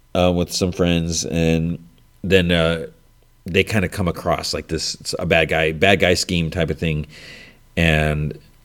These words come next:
the, you know, so it's like that, that's gonna be a problem. It's like, there's definitely, like, some, like, mind control stuff involved, sort of, whatever, and,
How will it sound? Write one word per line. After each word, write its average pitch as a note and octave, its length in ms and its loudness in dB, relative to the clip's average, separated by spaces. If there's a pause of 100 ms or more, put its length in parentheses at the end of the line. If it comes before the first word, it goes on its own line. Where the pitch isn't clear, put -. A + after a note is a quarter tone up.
(880)
the, E2+ 300 2
you F2 120 2
know, E2 60 2
so E2+ 160 4
it's D#2+ 140 4
like D#2 180 4
that, E2 220 0
that's D#2+ 200 -2
gonna E2 140 0
be D#2+ 80 2
a D#2 60 0
problem. D#2+ 380 -2
It's E2+ 200 -6
like, - 300 -6
there's F2+ 200 4
definitely, G2 300 6
like, D#2+ 80 0
some, E2 300 0
like, E2+ 300 -2
mind F2 340 0
control E2+ 400 2
stuff D#2+ 260 0
involved, D#2+ 480 2
sort D#2+ 220 2
of, D#2 80 4
whatever, D#2 400 2
and, D2 200 -4